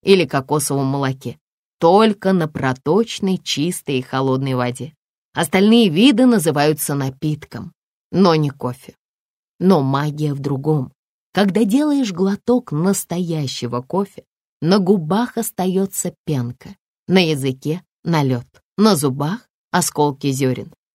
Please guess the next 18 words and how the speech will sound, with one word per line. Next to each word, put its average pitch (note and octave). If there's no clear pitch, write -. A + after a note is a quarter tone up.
И G#3
ты A3+
сам G#3+
пахнешь F3+
кофе B2+
целый A#3+
день. C#3+
Самый F3+
магический F#3+
афродизиак, D3+
самый F#3+
завораживающий D#3
запах. B2+
Есть A#3+
ещё C#4
один D#3+
рецепт, D#3
литературный. D3+